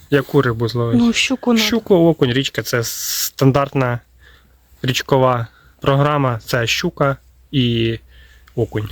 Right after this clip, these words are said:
Speaker 1: Так що будемо пробувати
Speaker 2: Ну.
Speaker 1: впиратися в щуку, в окуня.
Speaker 2: Ну,
Speaker 1: А
Speaker 2: да.
Speaker 1: в процесі відео вже, навірно, побачите, на що ми будемо ловити, як.
Speaker 2: Ну, пробіжимось по ямкам таким.
Speaker 1: Ну, скажімо так, новий формат.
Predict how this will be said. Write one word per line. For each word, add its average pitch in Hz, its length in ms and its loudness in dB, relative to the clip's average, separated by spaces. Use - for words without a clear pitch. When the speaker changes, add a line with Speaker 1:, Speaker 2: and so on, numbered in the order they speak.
Speaker 1:
Так - 140 -6
що 127 120 -8
будемо 139 280 2
пробувати 127 420 0
Speaker 2:
Ну. - 60 -16
Speaker 1:
впиратися 131 380 -2
в - 40 -6
щуку, - 320 -2
в 139 60 2
окуня. 143 400 0
Speaker 2:
Ну, 339 180 6
Speaker 1:
А 139 160 2
Speaker 2:
да. 233 120 2
Speaker 1:
в 214 60 -4
процесі 165 460 0
відео 151 300 2
вже, 127 300 0
навірно, 123 420 2
побачите, 123 520 -2
на 123 120 0
що 180 160 0
ми 170 140 2
будемо 143 220 4
ловити, 127 320 0
як. 143 140 0
Speaker 2:
Ну, 233 140 2
пробіжимось 285 680 4
по 233 180 -2
ямкам 254 540 0
таким. 269 440 4
Speaker 1:
Ну, 220 120 -4
скажімо 180 360 -2
так, - 180 -4
новий 170 220 2
формат. 131 380 0